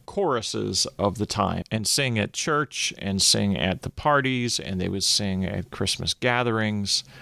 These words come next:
And so singing and music became a big part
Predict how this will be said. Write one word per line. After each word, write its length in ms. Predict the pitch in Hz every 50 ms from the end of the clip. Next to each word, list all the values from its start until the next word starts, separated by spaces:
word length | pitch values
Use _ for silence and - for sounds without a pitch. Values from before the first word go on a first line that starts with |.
| - - -
And 160 | - 101 98
so 160 | - - 113
singing 580 | 101 - - - 139 131 127 123 120 117 117 110
and 140 | 104 98 98
music 420 | 101 107 110 101 92 110 - - -
became 420 | 104 95 - - 98 92 92 95
a 60 | 92
big 300 | 80 - 101 92 - - -
part 360 | - 95 90 90 87 -